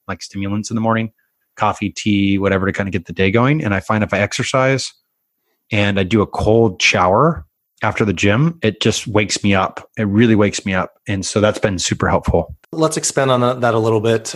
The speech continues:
Speaker 2: um, 'cause I'm a, I'm a really big believer in, in cold showers. I don't normally take cold showers, but I usually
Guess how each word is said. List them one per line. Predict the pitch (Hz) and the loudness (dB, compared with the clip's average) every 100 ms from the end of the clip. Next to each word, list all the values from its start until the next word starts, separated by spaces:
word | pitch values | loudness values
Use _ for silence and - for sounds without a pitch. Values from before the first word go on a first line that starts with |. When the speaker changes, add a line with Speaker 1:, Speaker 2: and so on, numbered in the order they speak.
| 117 | -2
Speaker 2:
um, | 107 104 117 | 0 0 -2
'cause | - | -2
I'm | 123 120 | 0 2
a, | 113 107 - | 2 0 -4
I'm | 120 120 | -2 0
a | 110 | 2
really | 107 113 110 | 2 2 2
big | 92 107 101 | 2 2 2
believer | 107 107 98 107 | 2 2 2 0
in, | 107 107 104 107 | 0 0 0 -2
in | 110 107 | -4 -4
cold | - 113 | -4 -4
showers. | - 110 107 | 0 0 2
I | 120 | 2
don't | 170 | 2
normally | 165 170 127 - | 4 2 0 -4
take | - - 139 143 - | -10 -2 -2 -2 -10
cold | - 170 160 | -2 -2 0
showers, | - 170 175 190 196 - - - - - - _ _ - | 0 2 4 4 2 -2 -18 -20 -20 -20 -20 _ _ -6
but | 123 135 | 0 2
I | 131 | 4
usually | 135 151 139 143 135 - | 4 2 4 2 2 -2